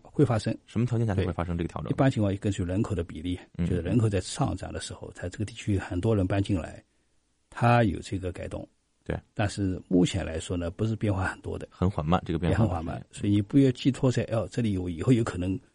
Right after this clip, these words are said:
Speaker 1: 就是密度提高了，它的就是那个宽松一点，可以开发的更多，这是一个就是想象而已。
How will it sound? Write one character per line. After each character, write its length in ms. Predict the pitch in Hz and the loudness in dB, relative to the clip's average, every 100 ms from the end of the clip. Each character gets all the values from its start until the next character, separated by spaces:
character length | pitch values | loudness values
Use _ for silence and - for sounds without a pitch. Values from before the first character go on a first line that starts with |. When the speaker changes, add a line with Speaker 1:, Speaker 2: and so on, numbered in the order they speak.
| _ | _
Speaker 1:
就 120 | - 98 | -6 -4
是 120 | 101 | 2
密 180 | 120 113 | 2 4
度 140 | 107 | 2
提 160 | - 95 | 0 0
高 200 | 104 104 | 2 2
了， 140 | - - _ _ | 0 -8 _ _
它 140 | - | -2
的 100 | 104 | 0
就 140 | 95 98 | 0 -2
是 120 | - | -4
那 80 | 95 | -4
个 320 | 87 85 85 | -4 -4 -4
宽 220 | - - | -2 0
松 180 | 104 117 | 2 4
一 80 | 107 | 2
点， 200 | 92 - | 0 -6
可 140 | - 92 | -10 -10
以 40 | |
开 160 | 90 104 | -6 -4
发 80 | 95 | -4
的 60 | |
更 160 | 95 92 | 0 0
多， 260 | 98 101 - _ _ _ _ | 2 0 0 _ _ _ _
这 120 | - | -2
是 160 | 104 - | -2 0
一 140 | 90 82 | -2 -4
个 300 | - 82 85 | -4 -6 -6
就 160 | - | -10
是 180 | - - | -12 -6
想 220 | - - | -4 -4
象 180 | - 98 | -2 -2
而 120 | |
已。 60 | - | -4